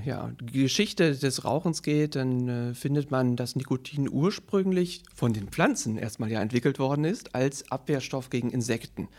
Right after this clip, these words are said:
Und, äh, tatsächlich ist das so, wenn die Insekten das Nikotinblatt oder das, äh, Tabakblatt ankauen, dann verfallen die halt in Krämpfe und versterben. Ja, das liegt daran, dass es halt auch in den Insekten dieselben Rezeptoren, also Bindungsstellen für dieses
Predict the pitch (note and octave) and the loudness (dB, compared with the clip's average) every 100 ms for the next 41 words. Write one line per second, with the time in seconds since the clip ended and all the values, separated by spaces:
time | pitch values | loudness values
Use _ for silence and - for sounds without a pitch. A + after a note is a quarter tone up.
0 | - - - - - - B2+ B2 A#2+ A#2+ | -18 -14 -14 -14 -4 2 4 6 4 2
1 | A#2 A#2+ F3+ F#3+ E3+ D3 C3 F#3 D#3 C#3 | 2 2 2 2 2 0 2 2 4 4
2 | C3 C3 D3+ - C#3+ C3 B2+ - C#3 - | 2 2 0 2 0 2 -2 0 -2 0
3 | C#3 - F3 G3 C#3+ C#3+ D3+ B2 B2 A2 | -2 0 2 2 2 0 0 0 -2 -2
4 | - C3 B2 - E3+ F3 - D3 C#3+ - | -6 -4 -2 2 2 2 2 0 2 2
5 | F3+ A#3+ - A2+ C#3 F3 - - - B2+ | 2 2 0 2 4 2 -2 -14 -8 0
6 | B2 B2 - - - C#3+ C#3+ C3 C3 B2+ | 2 2 -2 -6 0 2 4 2 0 -2
7 | B2+ D3+ C#3+ C#3 G3 A3+ C3+ D3 - _ | -2 0 0 0 -4 0 0 0 -4 _
8 | - C3+ - A#2+ G#2+ G2 A2 - _ B2+ | -8 -8 0 2 2 0 -6 -10 _ 0
9 | B2+ F3+ - B2 C#3 - C3 D3+ D#3 D3+ | 0 0 -4 -4 -4 2 4 4 4 0
10 | - - - - B2+ C3 C#3 C3+ C3 B2+ | -12 -16 -6 -4 -2 0 4 6 4 0
11 | - C#3+ E3 C#3+ B2 B2 C#3 - G#3 B2+ | 0 2 4 4 4 2 0 0 2 2
12 | C3 C#3+ D#3 C#3 A#2 B2 - - C3+ C#3 | 4 2 2 0 -4 -6 -6 2 2 2
13 | D4 D3+ A#2+ G#2+ C3 G3+ G#3 - E3 E3 | 0 -2 -2 2 4 4 2 -2 -2 0
14 | E3 D#3 C#3 C#3 C#3 C3 - | 0 -2 -4 -4 -2 -4 -6